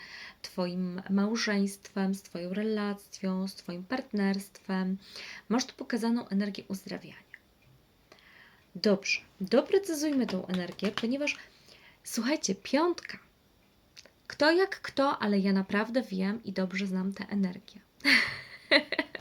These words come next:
Ja jestem piątką, więc, mm,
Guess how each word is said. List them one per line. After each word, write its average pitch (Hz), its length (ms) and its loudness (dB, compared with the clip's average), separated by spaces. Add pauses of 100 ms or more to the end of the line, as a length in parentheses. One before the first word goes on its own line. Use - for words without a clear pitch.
(840)
Ja 220 140 2
jestem 196 300 -2
piątką, 214 520 -2
więc, 180 360 -6 (460)
mm, 175 640 0